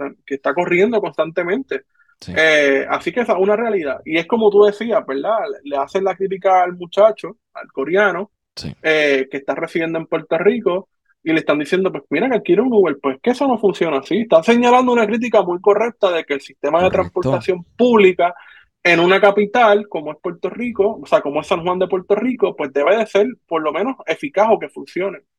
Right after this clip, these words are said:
Speaker 2: Sí.
Speaker 1: Y la realidad es que ya hemos llegado a un momento de conformismo que la gente dice, "Pues son treinta minutos, no importa,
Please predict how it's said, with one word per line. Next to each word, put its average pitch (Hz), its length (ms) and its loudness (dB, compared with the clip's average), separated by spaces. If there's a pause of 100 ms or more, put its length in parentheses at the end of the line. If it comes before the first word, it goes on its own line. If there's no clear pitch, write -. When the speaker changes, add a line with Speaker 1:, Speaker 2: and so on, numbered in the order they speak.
Speaker 2:
Sí. 85 300 -12
Speaker 1:
Y 135 60 -4
la 135 140 2
realidad 135 500 2
es 220 400 0 (400)
que 185 220 4
ya 165 200 4
hemos 208 200 -6
llegado 220 300 -4
a 220 40 -10
un 208 60 -14
momento 214 480 -6
de 208 80 2
conformismo 214 540 -4
que 190 100 -2
la 165 100 -2
gente 165 220 -6
dice, 208 280 0
"Pues 277 200 -6
son 233 180 -4
treinta 277 320 -2
minutos, 254 400 -6
no 196 120 -2
importa, 254 560 0